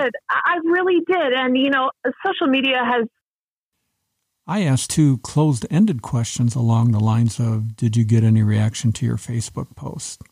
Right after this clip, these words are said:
Speaker 2: Maureen's answer was essentially yes,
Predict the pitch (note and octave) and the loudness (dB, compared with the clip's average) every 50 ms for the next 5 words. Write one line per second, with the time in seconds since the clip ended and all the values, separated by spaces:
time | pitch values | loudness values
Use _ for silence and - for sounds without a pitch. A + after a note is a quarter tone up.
0 | _ _ _ _ _ _ _ _ - C3 A#2 A#2+ C#3 F3 F3+ D3+ - - F#2+ A2 | _ _ _ _ _ _ _ _ -4 0 2 4 4 6 4 4 2 2 2 2
1 | A2+ A2+ - - C#3 A#2+ A#2+ C3 B2 A#2 A2 A2+ G#2 - - C3 B2 B2+ G#2+ - | 2 2 2 0 0 0 0 0 -2 -4 -4 -6 -10 -4 0 2 4 4 2 0
2 | C#3+ A#2+ A2+ G#2+ G#2+ A2+ C3+ D#3 - - - - - - | -2 -2 -2 0 0 0 -2 -2 -2 -4 -6 -8 -10 -12